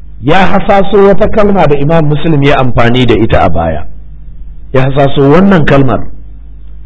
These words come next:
a larabce kuskure ce. A ilimin hadisi kuma kuskure ce. Ita ce inda Imam Muslim yake cewa, "قد شرحنا من مذهب الحديث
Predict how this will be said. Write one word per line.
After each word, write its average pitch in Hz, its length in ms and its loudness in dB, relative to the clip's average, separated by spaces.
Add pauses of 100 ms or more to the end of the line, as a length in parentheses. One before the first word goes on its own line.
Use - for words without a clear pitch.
(160)
a 127 100 0
larabce 127 420 2
kuskure 139 480 -2
ce. - 140 -6 (1500)
A - 160 0
ilimin 190 420 4
hadisi 156 480 2
kuma 131 220 0
kuskure 139 480 0
ce. 76 240 -6
Ita 185 240 2
ce - 160 2 (120)
inda 208 200 2
Imam 175 320 2 (100)
Muslim 160 360 0
yake 135 340 0
cewa, 87 520 0 (1800)
"قد 185 160 4 (100)
شرحنا 190 680 4
من 196 220 4
مذهب 185 420 4
الحديث 165 480 2